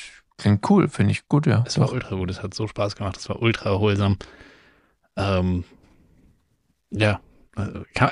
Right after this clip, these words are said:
Speaker 2: kann mich wirklich nicht beschweren, es war, es war perfekt, auch das Hotel. Ah, eine Sache ist mir noch aufgefallen. Ähm, die hatten irgendwie so einen doppelten Zimmerservice.
Speaker 1: Mhm.
Speaker 2: Also die hatten praktisch einmal so, dass du diesen normalen Zimmerservice hast, wo die halt deinen, deinen Raum sauber machen, Handtücher austauschen und das Bett irgendwie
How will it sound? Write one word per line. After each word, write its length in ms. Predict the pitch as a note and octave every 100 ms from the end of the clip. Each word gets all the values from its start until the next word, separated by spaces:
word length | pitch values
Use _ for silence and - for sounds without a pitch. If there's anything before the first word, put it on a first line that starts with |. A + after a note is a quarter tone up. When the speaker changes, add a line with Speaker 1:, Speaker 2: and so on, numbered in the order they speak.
| -
Speaker 2:
kann 160 | B2+
mich 160 | D#3 -
wirklich 180 | D3+ B2
nicht 160 | C#3+
beschweren, 340 | - A#2+ B2 A#2+
es 140 | -
war, 160 | A2 G#2+
es 160 | -
war 100 | -
perfekt, 540 | A2+ - A2+ A#2 - - _
auch 140 | G#2+ -
das 180 | G2 -
Hotel. 260 | - G#2+ - - - - -
Ah, 200 | A2+ G2 _ - _ -
eine 320 | - - D3
Sache 120 | A2
ist 60 | F#2
mir 60 | G#2
noch 100 | G2
aufgefallen. 540 | G2 G2 A2+ B2 C3 _ _ _ _ _ _ _ _ _ _ _ _ - - -
Ähm, 500 | G2+ G2 G2 F#2+ F#2+ - _ _
die 120 | - F#2+
hatten 180 | -
irgendwie 180 | C3 G2+
so 80 | F#2+
einen 160 | F2+ F2+
doppelten 400 | A#2+ F3+ - F2
Zimmerservice. 800 | - D3+ A#2+ - F2 E3+ - - _ _ _ _ _ _ _ _ _ _ _ _ _
Speaker 1:
Mhm. 460 | - F#2+ - F#2 A2+
Speaker 2:
Also 200 | - G#2
die 120 | G2+
hatten 220 | A2+ A#2
praktisch 320 | G#2+ - G#2+ -
einmal 320 | G2 C3+ B2
so, 260 | A#2 A#2
dass 200 | A2 G#2
du 80 | -
diesen 300 | G2+ G2 F#2+
normalen 360 | F#2 F2+ G2+ D#3+
Zimmerservice 580 | D3 D3 C3 B2+ B2 -
hast, 180 | B2+
wo 60 | G2+
die 100 | F#2
halt 140 | F2
deinen, 300 | F2+ F2+ F#2
deinen 200 | F2 E2+
Raum 200 | E2+ A2+
sauber 260 | A#2 G#2 G2+
machen, 240 | G2+ G2
Handtücher 380 | F#2+ G2+ F#2+ G2
austauschen 560 | F2+ - F#2+ F#2+ F#2+ F#2
und 180 | F2+ -
das 80 |
Bett 280 | - G#2 -
irgendwie 500 | G#2 G2+ F#2 F#2+ F#2+